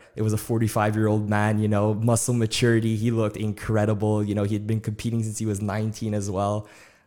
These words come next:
So much respect for him. We were talking backstage too, and, uh, he had some really nice things to say, man. He was like, "You have a bright future, kid, man. Just stick to it."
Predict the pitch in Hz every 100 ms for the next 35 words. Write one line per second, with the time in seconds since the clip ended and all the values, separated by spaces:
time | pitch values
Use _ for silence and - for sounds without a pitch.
0 | _ - - 123 117 113 113 - 110 107
1 | - 117 113 110 110 104 104 101 107 104
2 | 92 98 - - 104 101 - 107 110 101
3 | 95 92 87 85 - - - _ _ 107
4 | 110 104 107 110 113 113 104 104 - 104
5 | 95 95 - 98 95 90 92 90 92 95
6 | 90 87 95 95 90 101 95 - 101 95
7 | 95 92 92 92 90 92 92 - - 101
8 | - 110 110 107 -